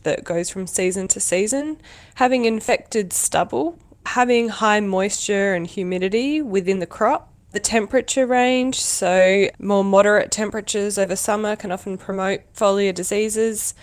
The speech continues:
having rain events that reduce things like stubble breakdown, but they can also promote spore release, and having the wind conditions for spreading those spores around as well.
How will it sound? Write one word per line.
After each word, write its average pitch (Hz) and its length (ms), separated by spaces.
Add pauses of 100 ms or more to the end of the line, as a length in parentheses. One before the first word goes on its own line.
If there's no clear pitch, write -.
(180)
having 202 440
rain 190 260
events 269 600
that 180 280
reduce 185 600
things 175 320
like - 180
stubble 160 340
breakdown, 214 880
but - 100
they 180 160
can 185 180
also 170 920
promote 170 560
spore 226 400
release, 226 580 (560)
and 208 220
having 220 260
the 190 80
wind 196 380
conditions 165 600
for 165 220
spreading 170 420
those 156 200
spores 151 320
around 156 380
as - 180
well. 151 300